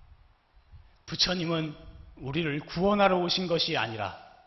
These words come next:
우리가 본래 구원되어 있음을 가르쳐 주러 오셨다 그러셨어요. 우리가 못나고 부족하고 죄 많은 중생이라서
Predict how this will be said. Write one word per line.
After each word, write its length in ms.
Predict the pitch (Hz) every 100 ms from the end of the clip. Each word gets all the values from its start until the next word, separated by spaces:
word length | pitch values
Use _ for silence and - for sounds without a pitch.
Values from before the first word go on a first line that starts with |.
| _ _ _ _ _ _ _ _ _ _ _ - - _ _ _
우리가 440 | 127 151 156 151 151
본래 520 | 151 143 151 143 - - - - _
구원되어 640 | - 170 208 220 220 220 190
있음을 600 | 190 - 190 170 151 - - - _ -
가르쳐 480 | - 156 202 - 202
주러 180 | 160
오셨다 640 | 147 - - - 110 101 101
그러셨어요. 440 | 127 113 123 - 104 - - - _ - _ _ _ _ _ _ - - - - - _ _ _ _ _ - - - - - _ -
우리가 480 | 185 220 208 180
못나고 1080 | 160 226 233 240 226 226 214 160 - - -
부족하고 720 | - 190 254 - 233 226 214
죄 220 | - - 226
많은 460 | 254 254 233 196
중생이라서 1080 | - 233 247 233 220 208 190 185 185 -